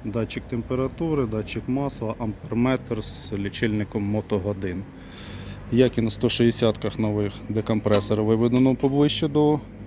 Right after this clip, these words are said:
керма, щоб було краще, зручніше ним користуватися. Ручка газу, ручник є, блокіровка,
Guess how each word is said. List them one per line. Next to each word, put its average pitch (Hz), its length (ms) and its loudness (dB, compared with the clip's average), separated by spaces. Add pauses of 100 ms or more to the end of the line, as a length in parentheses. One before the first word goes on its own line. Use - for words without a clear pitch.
(500)
керма, 175 440 4 (220)
щоб 139 220 0
було 135 240 6
краще, 143 560 2 (500)
зручніше 120 720 2 (960)
ним 117 200 4
користуватися. 107 920 0 (1700)
Ручка 117 420 4
газу, 160 380 2 (2000)
ручник 156 540 4
є, 147 320 2 (1900)
блокіровка, 120 920 2